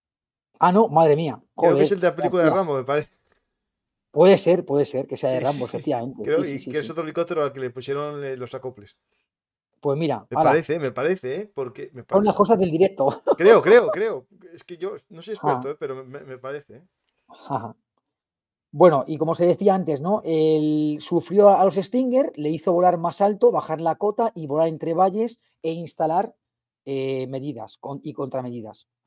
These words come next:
Speaker 1: Líderes de la urss que sucumben a la guerra.
Speaker 2: Mira,
Speaker 1: Esto es muy
Speaker 2: justo, justo,
Speaker 1: importante para
Speaker 2: justo,
Speaker 1: ver.
Speaker 2: mira, era, eh, el de la película Rambo. Es ese, porque busqué. Ese,
Speaker 1: Ajá.
Speaker 2: espera, ¿eh? En Rambo us-, usaron un Sikorsky S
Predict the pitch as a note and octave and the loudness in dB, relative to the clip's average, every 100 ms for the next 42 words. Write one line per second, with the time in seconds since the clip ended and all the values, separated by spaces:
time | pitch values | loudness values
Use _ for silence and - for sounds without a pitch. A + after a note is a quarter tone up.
0 | _ _ _ _ _ _ _ - D#3+ A#3+ | _ _ _ _ _ _ _ -12 -2 0
1 | C#4 B3+ A3 G#3 B3+ C4+ - F#3 E3 G#3+ | 4 6 8 8 6 4 -4 -4 -2 0
2 | B3 G3+ D#3+ F#3 D#3 A#2+ D#3+ - A#3 A3+ | 0 0 0 0 -2 -4 -6 -2 -2 -2
3 | A3+ G#3 G#3 A3+ A#3 F#3+ G3+ A#3+ - D#3 | -2 -2 -2 -2 0 2 0 -2 -6 -4
4 | F3+ G3+ - D#3 D3+ C#3+ C3 C3+ B2+ C#3+ | -4 -4 -4 -6 -6 -8 -6 -8 -8 -10
5 | D#3 E3+ D#3 C3+ B2 F3+ _ _ _ _ | -4 -4 -4 -6 -10 -14 _ _ _ _
6 | _ _ _ _ _ _ _ _ - C#3+ | _ _ _ _ _ _ _ _ -20 -12
7 | C#3+ B2 G#2+ B2 B2 C3 B2+ D3 C3 _ | -12 -12 -18 -16 -10 -10 -6 -8 -8 _
8 | _ _ _ D3 D#3+ - F#3+ F#3+ G3 C#3 | _ _ _ -10 -10 -6 -4 -4 -4 -8
9 | C#3 - A#2 F#3 _ _ _ _ _ _ | -16 -18 -18 -20 _ _ _ _ _ _
10 | _ _ _ _ _ _ _ C3 C#3+ F3 | _ _ _ _ _ _ _ -12 -4 -2
11 | G#3+ G3+ A#3+ A#3 _ _ _ _ _ _ | 0 -2 -4 -12 _ _ _ _ _ _
12 | _ _ _ _ _ - D3+ F#3 F3 - | _ _ _ _ _ -12 -12 -10 -12 -4
13 | F3 G#3 G#3 F#3+ G3 - - G#3+ - - | -2 0 -2 -6 -12 -10 -2 -2 -2 -16
14 | G#3+ - F3+ - G3 - | -16 -12 -12 -8 -8 -8